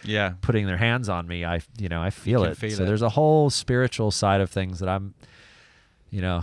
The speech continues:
Speaker 2: that I still need to learn to, to connect with. Um, and, you know, who, it'll come.
Speaker 1: Yeah.
Speaker 2: It'll come. And, um,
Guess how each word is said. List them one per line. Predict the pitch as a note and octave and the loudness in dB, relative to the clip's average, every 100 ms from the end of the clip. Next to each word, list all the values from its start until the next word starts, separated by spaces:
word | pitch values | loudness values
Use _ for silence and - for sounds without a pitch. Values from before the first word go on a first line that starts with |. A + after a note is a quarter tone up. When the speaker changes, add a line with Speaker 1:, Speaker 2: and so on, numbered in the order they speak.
| F#2 | -2
Speaker 2:
that | G2 | 0
I | F#2 | 0
still | F2+ - G2+ F#2 | 0 -2 -2 0
need | F2+ F2+ | -2 -4
to | F2+ | -4
learn | E2 F2 F2 | -2 -2 -4
to, | - E2 D#2 D2+ - _ _ _ | -6 -6 -6 -8 -14 _ _ _
to | - - | -10 -10
connect | - E2+ E2+ - - | -8 -4 -4 -6 -8
with. | D#2+ D2+ - _ - | -6 -6 -8 _ -8
Um, | E2 D#2+ D#2 D2+ F2 _ _ - | -6 -4 -6 -8 -18 _ _ -8
and, | A#2+ C#3 D3+ D3+ B2+ | -2 -2 -2 -8 -8
you | B2 | -8
know, | F2+ G2 | -4 -4
who, | A#2 A#2+ - - - | -4 -8 -16 -14 -8
it'll | B2+ | -6
come. | - F#2 G#2+ - _ _ | -4 -4 -6 -14 _ _
Speaker 1:
Yeah. | F#2 G#2 A2 | -4 -2 -2
Speaker 2:
It'll | G#2 | -4
come. | G2 F2+ G2 A#2+ - - - - - _ | -4 -6 -8 -16 -20 -20 -20 -20 -20 _
And, | F#2+ F#2+ F#2+ | -2 0 2
um, | F#2+ F#2 F#2 F#2 | 2 2 0 -6